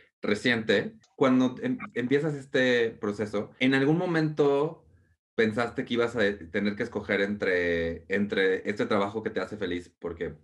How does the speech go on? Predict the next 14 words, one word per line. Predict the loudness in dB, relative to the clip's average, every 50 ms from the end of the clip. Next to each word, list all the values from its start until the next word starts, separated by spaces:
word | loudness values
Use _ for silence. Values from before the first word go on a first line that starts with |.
| _ _
veo | -6 -2 0 0 0 0
que | -2 -2 -4 -4 -6 -10 -10
disfrutas | -8 -6 -4 -4 -2 -2 -2 -4
tu | -4 -2
trabajo, | -2 -2 0 -2 -2 -4 -4 -8 -8 -8 -12 -16 -8 -6
y, | -4 -4 -2 -2 -2 -2 -2 -4 -4 -8
y, | -10
pues, | -8 -8 -12 -12 -8
tu | -4 -2
vida, | 2 2 2 2 2 0
tu | -4 -8
felicidad, | -10 -10 -6 -2 -2 -2 -2 -2
como | -4 -8 -6
mencionaste? | -6 -6 -8 -8 -8 -10 -10 -10 -14 -16